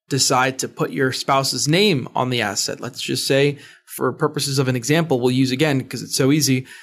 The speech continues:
you know, a house, piece of real estate. You know, if you get a gift from, let's say, your parents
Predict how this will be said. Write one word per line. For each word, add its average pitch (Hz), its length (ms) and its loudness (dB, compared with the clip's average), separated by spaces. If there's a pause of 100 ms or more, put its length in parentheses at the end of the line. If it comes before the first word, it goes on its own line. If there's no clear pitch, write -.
(160)
you 139 140 0
know, 127 100 2
a 135 60 2
house, - 280 2
piece 151 240 0
of - 60 -10
real 180 160 4
estate. 110 340 -2
You - 80 -10
know, 135 140 0
if 135 160 -2
you 135 60 -6
get 143 260 -2 (300)
a 131 80 -2
gift 175 280 0
from, 139 220 -2
let's 143 180 -2
say, 139 120 2
your 139 100 -2
parents - 560 0